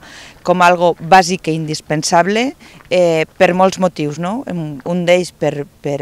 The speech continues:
a lluitar contra el despoblament tenim que tindre unes bones vies de comunicació i esta obra és un exemple, però també és veritat que tota la part de, de la costa,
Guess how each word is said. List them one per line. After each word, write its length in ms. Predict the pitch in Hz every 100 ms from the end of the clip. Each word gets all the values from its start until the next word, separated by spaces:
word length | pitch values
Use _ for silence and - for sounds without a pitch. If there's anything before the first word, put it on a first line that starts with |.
| 139
a 80 | 139 139 147 -
lluitar 300 | - 143 160 -
contra 240 | 175 165
el 80 | 156
despoblament 640 | 156 - 147 147 156 156
tenim 240 | 143 147 156
que 80 |
tindre 240 | 151 147 143
unes 240 | 143 139
bones 480 | - 147 175 151 139
vies 160 | 139 135
de 160 | 139
comunicació 800 | 139 139 139 135 131 - 190 262 - - - - -
i 320 | 170 170 160 -
esta 380 | 160 - 175 151
obra 300 | 160 151 143
és 240 | 143 139 -
un 240 | 151 147
exemple, 640 | 139 - 175 175 208 220 277 - - -
però 160 | 170
també 240 | 160 160 165
és 80 |
veritat 400 | 151 170 180 180
que 400 | - 190 190 165 151
tota 160 | 160 160
la 160 | 156
part 240 | - 165 160
de, 380 | 151 147 143 135 139
de 160 | - 165
la 160 | 151 151
costa, 400 | 170 - 208